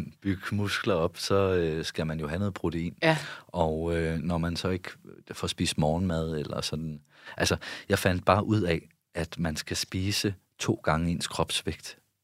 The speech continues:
Speaker 1: Det var der en, der fortalte mig. Altså i protein. Det vil
Speaker 2: Okay.
Speaker 1: sige, hvis jeg vejer treoghalvfjerds kilo, så skal jeg jo have sådan noget hundrede og nogle og fyrre gram protein om dagen. Og det er jo fuldstændig vanvittigt meget.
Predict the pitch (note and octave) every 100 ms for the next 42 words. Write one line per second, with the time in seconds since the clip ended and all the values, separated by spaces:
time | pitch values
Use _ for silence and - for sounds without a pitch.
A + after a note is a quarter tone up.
0 | _ F#2+ E2+ E2+ D#2+ F#2 - - D#2 -
1 | D#2+ - - - - _ _ - - D2+
2 | - E2+ D#2+ - - - F2+ - F#2+ -
3 | - - _ - - C2 A#1+ C2 - _
4 | _ _ _ _ _ _ _ - - -
5 | B1+ - - - - - C2+ - - -
6 | C#2+ B1 - - - - A#1 A1+ _ _
7 | _ _ D#2 C2 B1+ A1+ - - _ _
8 | _ _ _ _ _ _ - B1 B1+ -
9 | A1+ A#1+ C2 _ _ _ - B1+ - C#2
10 | C#2+ D2+ - - _ _ _ _ _ _
11 | _ _ _ - C#2+ - B1+ - - -
12 | - - - F2 E2+ - G2+ G2 - E2+
13 | E2 D#2 D#2 F2+ F2+ D#2 D2 C#2+ C#2+ D#2